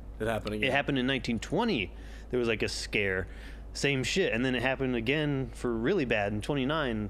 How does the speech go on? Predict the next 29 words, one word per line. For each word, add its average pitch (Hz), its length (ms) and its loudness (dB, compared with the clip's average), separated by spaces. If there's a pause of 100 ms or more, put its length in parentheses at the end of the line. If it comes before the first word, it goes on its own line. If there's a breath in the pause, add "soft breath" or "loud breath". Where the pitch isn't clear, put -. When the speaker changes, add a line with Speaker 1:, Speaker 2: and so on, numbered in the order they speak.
(140)
Speaker 1:
Yeah, 123 300 2
Speaker 2:
and 113 100 0
then 113 80 -2
Speaker 1:
for 113 80 0
the 127 60 2
Speaker 2:
throughout 123 40 2 (100)
Speaker 1:
Great - 20 0
Speaker 2:
the 110 60 0 (120)
thirties, 147 200 2
Speaker 1:
Depression. 113 140 0
Speaker 2:
yeah, 107 280 2
so - 180 -6
Speaker 1:
Yeah. 123 200 0
Speaker 2:
it's 95 80 0
like, 117 180 0
dude, 175 240 -2
it 180 40 0
happened, 180 200 -2
like, 147 160 -2
three 170 220 0
times 151 420 2
already 120 260 4
since 135 320 -4
it 123 100 -4
said, 123 260 0
"Oh, 147 140 2
never 143 360 0
again." 147 500 0
Speaker 1:
And 131 80 -2